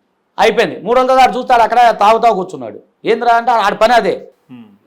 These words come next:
Speaker 1: ఆ సందర్భంలో నిజంగా పర్స్ పోయినోడు కూడా ఎవడన్నా వచ్చి, "సార్ నిజంగా పర్స్ పోయింది సార్" అంటే
Speaker 2: మనం నమ్మదు.
Speaker 1: మనం నమ్మం, ఇవ్వం.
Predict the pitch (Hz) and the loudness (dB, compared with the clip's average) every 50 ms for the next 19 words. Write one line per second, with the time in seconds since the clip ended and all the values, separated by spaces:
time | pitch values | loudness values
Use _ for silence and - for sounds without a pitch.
0 | _ _ - 170 214 226 - 214 233 254 262 262 269 233 208 208 233 277 285 277 | _ _ -4 -2 -2 -2 -2 -4 -6 -6 -4 -4 -4 -6 -6 -8 -8 -10 -6 -2
1 | 285 277 277 247 247 240 208 226 262 254 254 254 247 233 247 240 233 226 220 214 | -2 0 0 0 0 -2 -2 -2 0 0 0 0 -2 -2 0 0 -2 -2 -4 -6
2 | 208 214 - 208 175 190 190 196 190 180 190 214 220 202 196 190 185 - - 208 | -10 -10 -12 -10 -6 -6 -6 -6 -6 -10 -12 -12 -10 -8 -8 -8 -8 -6 -8 -8
3 | 208 202 - 180 190 190 180 180 180 180 156 151 190 220 - - - _ _ _ | -8 -8 -6 -4 -4 -2 -4 -4 -4 -2 0 0 0 -2 -4 -8 -16 _ _ _
4 | _ _ _ _ _ 151 139 131 127 123 113 107 107 185 196 208 202 202 208 233 | _ _ _ _ _ -20 -18 -18 -18 -20 -20 -16 -12 -10 -10 -8 -8 -10 -10 -12
5 | 254 226 196 214 240 226 170 | -12 -12 -12 -12 -12 -12 -12